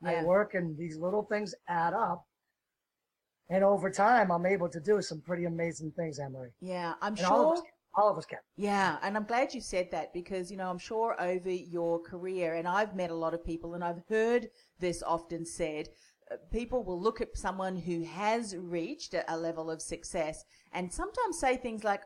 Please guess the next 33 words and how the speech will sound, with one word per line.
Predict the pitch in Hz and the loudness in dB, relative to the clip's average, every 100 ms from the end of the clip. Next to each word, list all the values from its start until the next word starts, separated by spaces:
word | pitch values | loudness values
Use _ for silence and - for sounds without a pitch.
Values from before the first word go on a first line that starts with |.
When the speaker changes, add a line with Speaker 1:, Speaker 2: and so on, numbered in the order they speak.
| - | -10
Speaker 2:
"Oh, | 165 170 | -10 -8
you're | 165 156 | -6 -8
so | 147 - 165 165 165 175 | -10 -4 0 2 0 -2
lucky." | 165 160 160 165 147 160 - - - _ _ | -8 -12 -12 -14 -12 -14 -16 -20 -20 _ _
But | 233 240 196 - | 2 6 6 4
if | 185 196 | -4 -4
you | 214 254 | -6 0
go | 269 | 2
Speaker 1:
Mm. | 240 | 4
Speaker 2:
behind | 220 160 202 202 220 247 240 | 2 0 2 4 4 2 -2
the | 220 | -6
scenes | - 220 214 180 151 147 - _ _ - | -4 -2 -2 -4 -8 -10 -16 _ _ -10
and | 180 180 | -6 -6
see | 175 202 190 | -6 -8 -4
the | 185 190 | -4 -4
years | 180 196 220 233 240 202 151 151 - | -6 -8 -6 -2 2 2 2 -2 -6
of | 151 151 - | -6 -6 -4
getting | 180 208 214 | -4 -2 -2
up | 214 185 | -2 -2
every | 190 208 | -4 -4
morning, | 202 202 175 165 | -2 -2 -2 -2
and | 170 | 0
as | 196 202 | 0 -2
you | 196 | -6
said, | 165 185 | -2 0
Speaker 1:
Yeah. | 160 | 0
Speaker 2:
I | |
love | 170 180 202 202 | 0 2 2 2
that | 190 - | -2 -2
quote, | 180 147 - | -2 -2 -2
"Get | 165 | -4
up | 170 - | -4 -4
early, | 196 196 151 | -4 -2 -4